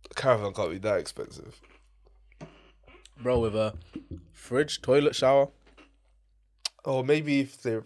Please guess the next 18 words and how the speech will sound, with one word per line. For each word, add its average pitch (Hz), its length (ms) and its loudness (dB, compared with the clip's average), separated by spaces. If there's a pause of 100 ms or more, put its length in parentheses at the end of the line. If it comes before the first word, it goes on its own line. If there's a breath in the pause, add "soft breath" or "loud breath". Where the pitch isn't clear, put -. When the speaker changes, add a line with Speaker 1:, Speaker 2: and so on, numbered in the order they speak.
(120)
Speaker 1:
nah. 127 380 -10
Speaker 2:
It 139 80 2
might 180 180 12
have 156 80 8
been, 160 140 4
like, 147 160 6
a 131 40 4
luxury 139 460 4
caravan, 123 420 8
you 98 100 -6
know. 95 180 -10 (220)
It 151 140 6
can't 190 200 12
be 180 60 10
just 170 140 2
any 175 240 8
one 160 520 6
higgy. 160 560 0